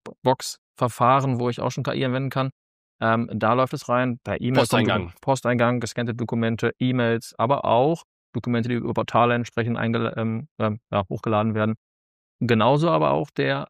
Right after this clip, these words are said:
Speaker 1: Outgoing-Dokumente, also Dokumente, die ich entsprechend als
Speaker 2: Briefe.
Speaker 1: Unt-, Unternehmen produziere. Häufig ist es auch noch irgendwo postalisch. Ähm, äh, mehr und mehr geht's natürlich in die Portale oder auch andere Lösungen, um die Dokumente digital zuzustellen.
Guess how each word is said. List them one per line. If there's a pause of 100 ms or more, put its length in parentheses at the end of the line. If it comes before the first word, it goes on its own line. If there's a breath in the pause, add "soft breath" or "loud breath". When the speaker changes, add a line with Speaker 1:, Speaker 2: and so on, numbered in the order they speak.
(260)
Speaker 1:
Outgoing-Dokumente,
also
Dokumente,
die
ich
entsprechend
als
Speaker 2:
Briefe.
Speaker 1:
Unt-, (140)
Unternehmen
produziere. (160)
Häufig
ist
es
auch
noch
irgendwo
postalisch. (440)
Ähm,
äh, (120)
mehr
und
mehr
geht's
natürlich
in
die
Portale
oder
auch
andere
Lösungen,
um
die
Dokumente
digital
zuzustellen.